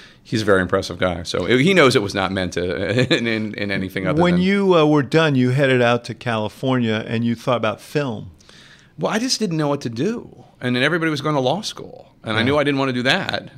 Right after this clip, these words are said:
Speaker 1: And there's no
Speaker 2: Why
Speaker 1: pro-
Speaker 2: didn't you want to do that? You're a guy who loves a good, a good scrum.
Speaker 1: Uh,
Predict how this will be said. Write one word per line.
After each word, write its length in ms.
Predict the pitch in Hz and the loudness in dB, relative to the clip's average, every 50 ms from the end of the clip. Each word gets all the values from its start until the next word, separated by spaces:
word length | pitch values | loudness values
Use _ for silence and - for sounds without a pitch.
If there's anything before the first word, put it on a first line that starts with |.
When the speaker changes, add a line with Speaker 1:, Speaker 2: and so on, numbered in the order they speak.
| - _ - - - _ _ _ - | -20 _ -20 -20 -20 _ _ _ -4
Speaker 1:
And 180 | 123 123 117 120 | -2 0 0 0
there's 120 | 123 120 | -2 -2
no 100 | 143 139 | 2 4
Speaker 2:
Why 200 | 139 156 175 185 | 6 8 8 8
Speaker 1:
pro- 100 | 185 175 | 6 4
Speaker 2:
didn't 120 | 135 - - | 4 2 2
you 60 | 127 | 2
want 140 | 117 110 107 104 | 2 2 0 0
to 60 | 95 | -2
do 200 | 95 107 101 98 | -2 -4 -4 -2
that? 260 | 95 98 98 101 107 - _ - - - - - - _ _ | -2 -2 -2 -4 -6 -10 _ -20 -20 -20 -20 -20 -20 _ _
You're 140 | 139 165 190 | 2 4 4
a 40 | 180 | 6
guy 200 | 185 175 147 131 | 8 8 8 8
who 80 | 127 | 6
loves 360 | 113 - 117 120 113 95 90 | 4 0 0 0 2 2 0
a 40 | 113 | 0
good, 320 | 101 98 107 101 104 113 - - _ - - - - _ | 0 2 2 2 2 0 -6 -16 _ -20 -20 -20 -6 _
a 80 | 117 110 | -2 2
good 220 | 101 113 107 - | 2 2 2 2
scrum. 400 | - - - 123 117 107 107 110 | -2 -2 0 0 2 2 2 2
Speaker 1:
Uh, 220 | - 165 156 135 | 2 0 -2 -4